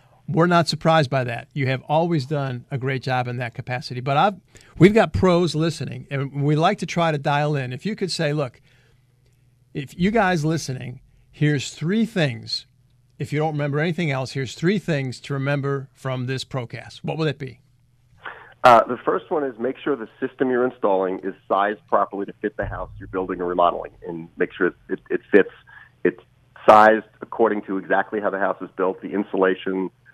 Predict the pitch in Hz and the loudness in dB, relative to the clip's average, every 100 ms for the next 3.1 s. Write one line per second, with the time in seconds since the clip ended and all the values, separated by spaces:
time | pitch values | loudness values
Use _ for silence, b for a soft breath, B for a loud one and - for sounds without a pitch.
0 | b - 87 87 82 78 92 98 101 101 | b 0 2 4 2 0 0 2 2 -2
1 | - 98 95 87 80 90 101 98 98 95 | 0 0 0 -4 -4 0 0 2 0 0
2 | 95 90 85 87 87 87 - - 69 - | -4 -6 -4 -4 -4 -8 -8 -2 -2 0